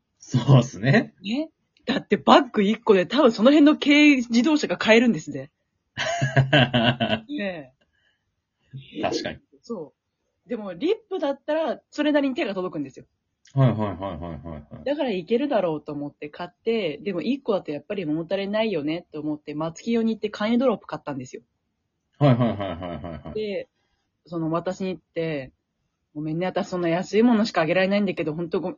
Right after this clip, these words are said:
Speaker 2: どうぞ簡易ドロップ」って言って。
Speaker 1: <laughs> まあ、まずそっちからですよね。
Speaker 2: そっちからで、勧誘ドロップ渡して、「え、ありがとう、これ私、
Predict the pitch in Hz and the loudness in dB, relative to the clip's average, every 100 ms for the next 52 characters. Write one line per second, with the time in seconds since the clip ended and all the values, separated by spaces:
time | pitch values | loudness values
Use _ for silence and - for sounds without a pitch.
0 | 160 202 165 175 - 202 190 190 175 - | -4 -4 2 0 0 -2 0 0 0 -2
1 | 139 - _ _ 160 - - 277 - 240 | -8 -8 _ _ -8 -8 -2 0 0 -8
2 | - - - - - - 339 - - 131 | -14 -12 -8 -6 -6 -2 -4 -4 -14 0
3 | 170 233 285 139 147 - 143 113 92 104 | 6 6 6 2 -2 2 2 4 0 -4
4 | 110 202 320 233 214 208 - 180 156 139 | 0 0 0 -4 -10 -12 -14 -12 -12 -12
5 | - 202 202 196 208 196 _ 156 170 254 | -10 -10 -8 -8 -8 -10 _ -12 -6 -6
6 | 208 - 233 - - - _ _ 202 196 | -6 -6 -6 -6 -10 -20 _ _ -18 -14
7 | 185 196 196 180 160 170 160 180 - 180 | -10 -6 -6 -6 -8 -6 -8 -10 -4 -2
8 | 233 | -2